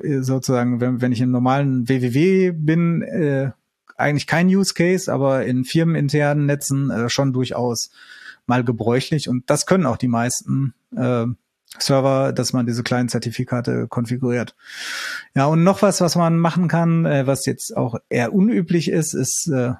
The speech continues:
also im W W W-Umfeld unüblich ist, ist halt die Pre-Shared Keys. Ähm, wir haben viel über Schlüsselaustausch, äh, und Schlüsselaustausch mit elliptischen Kurven und Perfect Forward Secrecy, äh,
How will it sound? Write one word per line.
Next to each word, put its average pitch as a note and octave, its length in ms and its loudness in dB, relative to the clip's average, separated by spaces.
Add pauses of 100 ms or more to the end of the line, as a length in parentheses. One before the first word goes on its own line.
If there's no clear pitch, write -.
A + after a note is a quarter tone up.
also G#2 220 -4
im G2+ 220 -4
W A2+ 120 0
W G#2+ 160 0
W-Umfeld D#3+ 920 0
unüblich C#3 420 -2
ist, C#3 200 -4
ist - 180 -4
halt A#2 220 -2
die A2+ 100 0
Pre-Shared C3+ 580 -2
Keys. A3 420 0 (760)
Ähm, B2+ 300 0
wir B2+ 100 4
haben C#3+ 80 0
viel G3 160 2
über C#3+ 160 4
Schlüsselaustausch, F#3 880 2
äh, D#3 320 0
und C#3 240 0
Schlüsselaustausch C#3+ 680 0
mit C#3 120 -2
elliptischen C#3 480 -2
Kurven F#3+ 380 2
und C#3 320 0
Perfect C#3 340 0
Forward F#3 260 2
Secrecy, E3+ 680 0
äh, D3+ 440 2